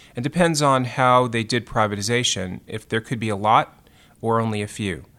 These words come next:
And you need to identify what the country's comparative advantage is. What, what does this country have to offer?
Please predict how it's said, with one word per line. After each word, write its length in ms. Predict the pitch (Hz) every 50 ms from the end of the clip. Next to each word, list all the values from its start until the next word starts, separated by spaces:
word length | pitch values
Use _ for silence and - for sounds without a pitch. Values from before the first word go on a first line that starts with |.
| _ _ - - - - - _ _ _ _ -
And 140 | 135 127
you 100 | 135 143
need 220 | 160 180 202 214 214
to 200 | - - 185 147
identify 680 | 131 120 135 135 151 156 156 139 - - 113 107 107 107
what 380 | 107 101 113 127 135 - -
the 60 | - -
country's 720 | - - 135 127 120 - - 123 110 107 104 - - - - _ _ _ _
comparative 560 | - - 117 - - 127 117 110 107 107 95
advantage 500 | 120 107 98 107 104 107 117 - 120 113
is. 260 | 123 123 120 120 117 110
What, 240 | 104 107 117 98
what 440 | 98 123 131 156 180 180 - - -
does 160 | - 131 117
this 140 | - 123 -
country 380 | - - - 120 110 - 117 104
have 200 | 95 110 101 -
to 100 | - -
offer? 400 | - 120 123 - - - 85 -